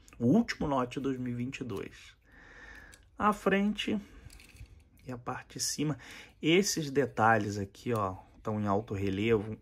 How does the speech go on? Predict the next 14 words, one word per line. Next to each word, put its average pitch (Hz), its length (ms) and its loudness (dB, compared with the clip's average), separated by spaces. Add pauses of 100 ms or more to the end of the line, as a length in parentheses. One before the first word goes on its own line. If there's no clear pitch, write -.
(200)
ficaram 110 480 -6
muito 113 760 -2
bacana, 123 960 -8 (240)
eu 98 180 -6
achei 98 220 -2
muito 110 320 -8
legal, 113 640 -4 (1120)
tá? 98 340 -4 (1400)
Aqui, 147 560 -2
ó, 104 200 0 (840)
também, 113 560 -4 (400)
olha 131 240 6
só 175 240 2
que, - 220 -6